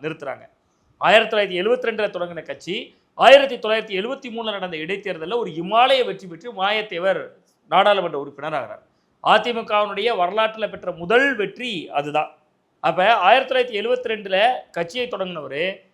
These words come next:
"நான் ஏன் ஒரு இடைத்தேர்தல்ல போட்டியிடணும்னு" எம் ஜி ஆர் நினைச்சிருந்தா, அந்த சிம்பத்தியை, அந்த அலையை அதை உருவாக்கி இருக்கவே முடியாது. உடனே அவர் எழுபத்தி மூன்றுல நடந்த மிகப்பெரிய அந்த நாடாளுமன்றத்துக்கான இடைத்தேர்தல்ல அவர் போட்டியிட்டார். தொடர்ந்து இன்னொரு இடைத்தேர்தலையும் சட்டமன்ற தொகுதியிலையும் ஜெயிச்சு தான் அவங்க பொதுத் தேர்தலை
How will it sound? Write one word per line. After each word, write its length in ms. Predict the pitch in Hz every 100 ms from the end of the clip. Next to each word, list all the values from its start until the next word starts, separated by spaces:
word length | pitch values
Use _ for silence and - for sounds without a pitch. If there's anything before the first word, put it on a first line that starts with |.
| _
"நான் 220 | 151 196
ஏன் 180 | 202 233
ஒரு 240 | 285 277 240
இடைத்தேர்தல்ல 560 | 226 240 247 226 214 190
போட்டியிடணும்னு" 540 | 202 202 196 190 214
எம் 140 | 180 185
ஜி 120 | 208
ஆர் 180 | 175 165
நினைச்சிருந்தா, 680 | 175 170 135 131 147 185 190 _ _
அந்த 280 | - 156 170 170
சிம்பத்தியை, 480 | 247 269 269 247 208
அந்த 300 | 214 220 185
அலையை 560 | 165 175 214 214 185 208
அதை 340 | 214 165 160
உருவாக்கி 400 | 160 185 226 202
இருக்கவே 280 | 170 160 180
முடியாது. 600 | 160 143 139 143 202 _ _ _
உடனே 320 | - 214 254
அவர் 160 | 294 254
எழுபத்தி 380 | 208 220 - 214
மூன்றுல 200 | 190 190
நடந்த 580 | 175 156 156 208 247 -
மிகப்பெரிய 520 | 170 220 185 233 262
அந்த 160 | 233 208
நாடாளுமன்றத்துக்கான 800 | 175 196 220 202 185 185 160 160
இடைத்தேர்தல்ல 600 | 160 202 208 170 143 202
அவர் 240 | 170 -
போட்டியிட்டார். 480 | 165 185 175 110 123 _ _ _ _
தொடர்ந்து 300 | - 247 277
இன்னொரு 360 | 269 254 269 254
இடைத்தேர்தலையும் 540 | 240 240 226 233 233
சட்டமன்ற 420 | 202 208 226 233 226
தொகுதியிலையும் 440 | 214 208 208 208
ஜெயிச்சு 340 | 180 233 -
தான் 120 | 262 285
அவங்க 200 | 254 214
பொதுத் 280 | 202 208
தேர்தலை 240 | 208 175